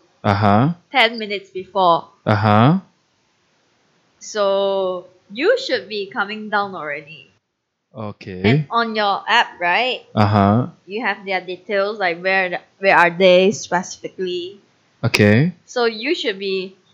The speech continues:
Speaker 2: down here already. To
Speaker 1: Okay.
Speaker 2: be ready to pick up the food.
Speaker 1: Hold
Speaker 2: But
Speaker 1: on.
Speaker 2: where are you?
Speaker 1: Hold on, ah.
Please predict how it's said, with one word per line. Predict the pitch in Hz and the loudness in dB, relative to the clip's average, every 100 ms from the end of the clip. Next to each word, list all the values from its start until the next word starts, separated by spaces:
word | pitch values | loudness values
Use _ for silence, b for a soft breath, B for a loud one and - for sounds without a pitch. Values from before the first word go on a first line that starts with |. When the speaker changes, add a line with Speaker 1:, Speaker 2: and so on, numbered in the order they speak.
| - | -4
Speaker 2:
down | 208 208 247 | -4 -2 -4
here | 208 | -4
already. | 185 170 175 185 170 180 _ - | -4 -4 -4 -6 -8 -14 _ 0
To | - | 4
Speaker 1:
Okay. | - 180 | 4 2
Speaker 2:
be | |
ready | 175 196 196 190 214 381 - _ _ _ _ _ _ - | 2 2 2 0 -4 -8 -10 _ _ _ _ _ _ -20
to | - | -16
pick | - 220 | -10 -4
up | 220 - | -4 -6
the | 196 | -10
food. | - 247 175 - - _ - | -2 0 0 -6 -20 _ 2
Speaker 1:
Hold | 120 | 4
Speaker 2:
But | 202 | 6
Speaker 1:
on. | 190 | 6
Speaker 2:
where | 226 214 | 4 4
are | |
you? | 269 294 233 - _ _ _ - | 0 -4 -6 -12 _ _ _ -8
Speaker 1:
Hold | 117 113 | -4 -4
on, | 107 | -4
ah. | 117 | -4